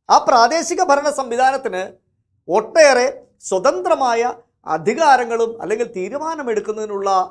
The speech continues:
അവകാശങ്ങളും ഉണ്ടായിരുന്നു. അങ്ങനെ മൗര്യന്മാരുടെയും ചോളന്മാരുടെയും അതുപോലെ തന്നെ ഗുപ്ത കാലഘട്ടത്തെയും കുറിച്ച് നാം അവരുടെ ഭരണ സംവിധാനത്തെയും കുറിച്ച് ചർച്ച ചെയ്യുമ്പോൾ ഇതാണ് മനസ്സിലാക്കുന്നത്.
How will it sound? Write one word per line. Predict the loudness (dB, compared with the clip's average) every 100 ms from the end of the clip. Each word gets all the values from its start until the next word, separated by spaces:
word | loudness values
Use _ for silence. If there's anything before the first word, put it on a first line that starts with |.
| -8
അവകാശങ്ങളും | -10 -6 -6 -6 -8 -8 -6
ഉണ്ടായിരുന്നു. | -4 -4 -4 -10 -14 -18 _ _ -4
അങ്ങനെ | -2 0 -4 -6 -14 -20 0
മൗര്യന്മാരുടെയും | 4 6 4 0 2 2 4 2 2 -2 -14 -20 _ _ _ _ _ _ _ -4
ചോളന്മാരുടെയും | 4 6 6 4 4 4 4 2 0 -4 -18 _ _ _ _ _ 0
അതുപോലെ | 2 2 2 2
തന്നെ | -4 -2
ഗുപ്ത | -4 2 4
കാലഘട്ടത്തെയും | 6 4 2 -4 -4 -4 -4 -6
കുറിച്ച് | -4 -2 0
നാം | 2 0 -4 _ _ 0
അവരുടെ | 0 2 0 2
ഭരണ | 2 2 0 -2
സംവിധാനത്തെയും | -4 2 4 2 -2 -6 -6
കുറിച്ച് | -8 -4 0 0 -2
ചർച്ച | -4 -4
ചെയ്യുമ്പോൾ | -4 -4 -4 -2
ഇതാണ് | -2 -2 -6
മനസ്സിലാക്കുന്നത്. | -12 -8 -6 -8 -12 -8